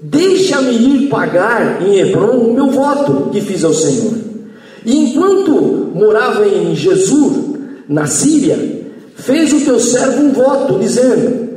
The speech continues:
"Se o Senhor me fizer tomar, tornar a Jerusalém, servirei ao Senhor." E disse-lhe o rei: "Vai-te em paz." E levantou-se e foi a Hebrom. Bom,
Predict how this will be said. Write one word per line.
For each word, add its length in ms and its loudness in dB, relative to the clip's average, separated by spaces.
"Se 140 0
o 60 4
Senhor 360 0
me 120 2
fizer 600 0
tomar, 840 0
tornar 520 2
a 60 0
Jerusalém, 1080 0
servirei 680 2
ao 80 2
Senhor." 420 -2
E 100 -2
disse-lhe 420 2
o 80 2
rei: 680 0
"Vai-te 400 -2
em 220 0
paz." 640 -2
E 80 0
levantou-se 1300 0
e 100 -4
foi 1000 0
a 220 -2
Hebrom. 600 0
Bom, 540 0